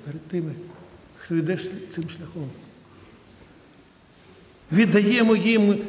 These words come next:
не лише шану, любов. Безмежну, нескінченну любов, якою тільки і варті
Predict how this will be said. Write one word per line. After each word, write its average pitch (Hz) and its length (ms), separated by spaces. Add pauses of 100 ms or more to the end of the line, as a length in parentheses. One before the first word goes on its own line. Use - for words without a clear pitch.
(140)
не 180 140
лише 202 320
шану, 160 380 (3000)
любов. 143 440 (2500)
Безмежну, 165 680 (460)
нескінченну 208 800
любов, 196 640 (1080)
якою 214 400
тільки 240 380
і 247 160
варті 190 540